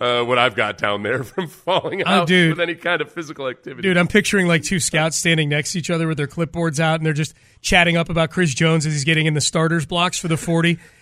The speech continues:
Speaker 2: And they're like, "What's
Speaker 1: Yeah.
Speaker 2: your grade?" I'm like, "I got him as a third rounder." "What do you have in third rounder?"
Speaker 1: <laughs>
Speaker 2: And then that thing starts, and that thing falls out, and they're like, "Late first." <laughs> Upgrade <laughs> Chris Jones. Uh, by the
Speaker 1: That's,
Speaker 2: way, he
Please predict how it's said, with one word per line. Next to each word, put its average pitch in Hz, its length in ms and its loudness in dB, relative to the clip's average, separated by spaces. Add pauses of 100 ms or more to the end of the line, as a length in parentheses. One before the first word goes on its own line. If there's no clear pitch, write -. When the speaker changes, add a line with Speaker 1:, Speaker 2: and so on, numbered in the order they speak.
(120)
Speaker 2:
And 180 60 -4
they're 180 80 0
like, 170 140 -2
"What's 113 180 -2
Speaker 1:
Yeah. 214 60 -2
Speaker 2:
your 170 60 -8
grade?" 175 200 -4
I'm 160 160 -2
like, 160 160 -8
"I 180 80 -4
got 190 160 2
him 170 80 2
as 160 140 -2
a - 20 -8
third 165 340 -8
rounder." 202 440 -12
"What 202 100 -14
do 220 180 -2
you 220 120 4
have 180 80 2
in 139 60 -4
third 185 280 2
rounder?" 175 300 4
Speaker 1:
<laughs> 170 100 2 (380)
Speaker 2:
And 196 260 0
then 226 120 6
that 233 180 4
thing 214 160 2
starts, - 560 2 (260)
and 196 140 2
that 220 160 4
thing 220 160 2
falls 208 340 0
out, 202 140 6
and 190 80 0
they're 190 80 4
like, 175 120 0 (600)
"Late 175 260 0
first." - 560 0 (640)
<laughs> - 1500 -6
Upgrade 156 640 0 (240)
<laughs> - 260 -12
Chris - 300 0
Jones. - 800 -2 (640)
Uh, 165 100 0
by 196 180 6
the 196 60 2
Speaker 1:
That's, 196 60 6
Speaker 2:
way, 202 120 6
he 170 60 4